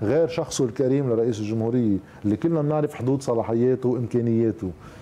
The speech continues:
هل هال خمسة وستين صوت قادرين يقدموا من خلال انتخاب الرئيس إشارة بصيغة متفاهم عليها،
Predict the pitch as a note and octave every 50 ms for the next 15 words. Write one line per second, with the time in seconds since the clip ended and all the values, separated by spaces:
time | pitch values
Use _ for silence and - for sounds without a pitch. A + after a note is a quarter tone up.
0 | - - - - - - - - - B2 D#3+ G3+ E3+ D#3+ D#3+ C3+ - E3+ D#3 -
1 | D#3 C3+ - C3+ A#2 - C3+ C3+ A#2+ - - A#2+ A2+ G#2 - - - - - -
2 | - D3 C#3 C#3 A#2 C#3 D3+ G3 G3+ F#3 E3+ D3+ C3 - - - F#3 D#3 C3 A2+
3 | B2 A#2+ A#2+ A2 A2+ C3 D3+ D3 C#3 - D#3 D3+ D#3+ F3+ G#3 A#3 A3+ F#3+ C#3 D3
4 | C#3+ C#3 C#3+ C3 - B2+ B2+ A#2+ A2 A2 G2+ G2+ G#2+ A2+ A#2 G#2 F#2+ F#2 - -
5 | - - - - - D#3 D3 - - F3+ F#3 F3+ E3 C3+ A#2 G#2 - - - -
6 | - - - - - - - - - - - - - - - - - - - C3+
7 | C#3 C#3+ C3+ B2+ A#2+ A#2 C3 A#2+ - E3 D#3 D3 C#3 B2 A#2 A#2 A#2+ B2 A2+ G#2+
8 | G2